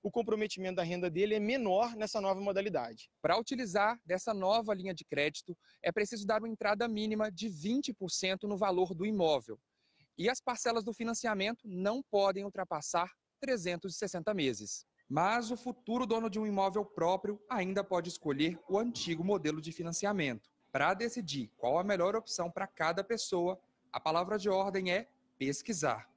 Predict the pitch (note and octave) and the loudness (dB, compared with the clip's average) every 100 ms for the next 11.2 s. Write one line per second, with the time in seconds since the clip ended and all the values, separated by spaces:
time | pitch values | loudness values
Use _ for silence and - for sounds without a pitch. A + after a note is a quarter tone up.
0 | _ - F3 A3+ C#4 - D#3+ F#3 G#3+ G#3 | _ -10 -2 0 0 0 -2 0 0 2
1 | G#3 G#3 F#3+ F#3+ A#3 A3+ F#3+ G3+ F#3 - | 0 0 -2 0 0 0 0 0 0 -2
2 | E3+ - B2+ E3+ F3+ E3+ - A3+ G#3 F#3 | -6 -8 -2 4 4 2 0 0 2 2
3 | F3 E3+ D3+ B2+ C#3+ F3+ - - _ _ | 4 0 -4 -6 -4 -6 -8 -18 _ _
4 | A#3 B3+ G#3 F#3 F#3+ F3+ - A3 F3 - | 0 2 2 2 2 0 -6 -8 -8 -6
5 | F#3+ F3+ - D3 D#3+ F3+ - E3 A3+ A#3 | -4 -4 -2 -2 -2 -4 -6 0 0 2
6 | G#3+ D#3 A3 - - F#3+ F3+ F3+ C#3 D3 | 0 2 0 -2 -6 -6 -4 -4 -2 2
7 | G3 G#3 - _ G#3+ - A3+ A#3 A3+ A3+ | 2 0 -10 _ -4 -2 -2 -2 -2 -2
8 | G3+ A3 - F3 G#3 - - G#3+ G#3+ G#3+ | -2 -2 -2 -2 -2 -2 -4 0 2 4
9 | C#3+ - _ A3 A#3 G#3+ F3+ F#3+ A#3 G#3 | 2 -4 _ -2 -2 -4 -2 -2 -2 -4
10 | F#3+ G#3+ G#3+ A#3 A3 F3 C3+ D#3+ - F#3 | -6 -4 -2 -2 -2 -2 -4 -8 -4 -2
11 | G3 A3+ | -2 -4